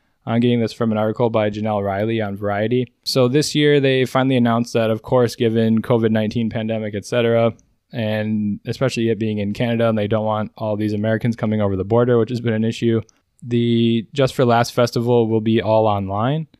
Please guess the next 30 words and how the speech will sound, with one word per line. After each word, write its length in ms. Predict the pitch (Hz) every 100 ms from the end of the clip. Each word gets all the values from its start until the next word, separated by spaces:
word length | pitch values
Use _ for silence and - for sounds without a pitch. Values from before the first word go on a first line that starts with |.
| -
For 200 | - 151
that 160 | 143
showcase, 380 | 123 135 139 131
they 140 | - 113
still 260 | - 135
did 180 | 120 120
what 140 | 117
they 60 | 113
usually 280 | 110 110 107
do 160 | 113
and 80 | 110
announced 380 | 101 104 104 -
the 80 | 110
ten 220 | 113 107
comics 360 | 117 113 110 -
to 80 |
watch 240 | 107 107 107
for 160 | 110
the 100 | 104
year. 360 | 104 120 151 151 _ _ _ _ -
Um, 280 | 123 120 123
there's 180 | 131 135
some 140 | 131
interesting 500 | 135 135 - 135 120
choices 480 | - 113 117 127 127
on 160 | 135
this 200 | 139 135
list, 320 | 143 143 143 127
especially 520 | 120 117 117 127 120
because, 600 | 110 - 120 113 107